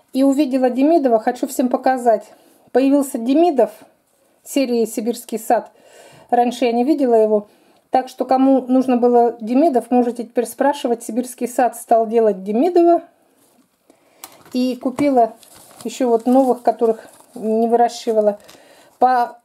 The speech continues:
положительным рекомендациям. Вот цифамандру купила. Клеопатра красивая. Потом "Чудо-пальчики" написано, что очень урожайный. И "Дон Жуан" тоже. Но это, но эти все,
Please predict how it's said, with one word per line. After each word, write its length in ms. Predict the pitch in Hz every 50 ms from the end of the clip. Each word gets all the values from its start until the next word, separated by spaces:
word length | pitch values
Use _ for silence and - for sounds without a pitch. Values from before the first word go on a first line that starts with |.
| _
положительным 600 | - 247 240 240 240 254 247 254 233 220 220 214 214
рекомендациям. 800 | 214 214 220 214 220 220 226 254 269 277 277 - 254 233 220
Вот 180 | 214 214 214 -
цифамандру 680 | - 240 226 - 233 220 226 269 302 311 285 269 262
купила. 480 | 240 - 247 254 - 247 240 233 226 220 220 - _ _ _ _ _ _ _ _ _ -
Клеопатра 640 | - - 226 226 220 214 220 254 262 262 - - 226
красивая. 760 | - - - 220 220 - - - 226 214 214 202 202 202 202 _ _ _ _ _ - _ - - _ _
Потом 180 | - 254 240
"Чудо-пальчики" 800 | 240 - 294 220 220 220 - 262 262 277 277 - - 294 - -
написано, 460 | 254 254 262 247 254 254 254 - 247 240
что 220 | 247 - - 247
очень 280 | 247 247 - - 226 226
урожайный. 500 | 220 220 220 220 240 220 214 214 214 214
И 180 | - 240 240
"Дон 240 | 220 262 269 247 233
Жуан" 400 | 226 214 202 208 208 202 208 202 _ _ - - - - - _
тоже. 240 | - 254 233 214 226
Но 200 | 226 240 262 269
это, 280 | 262 269 240 226 226 - _ _ - - - - _ _ _ _ _ _ _ _ -
но 200 | 262 254 277 339
эти 280 | 403 415 415 - -
все, 380 | - - - - 233 208 185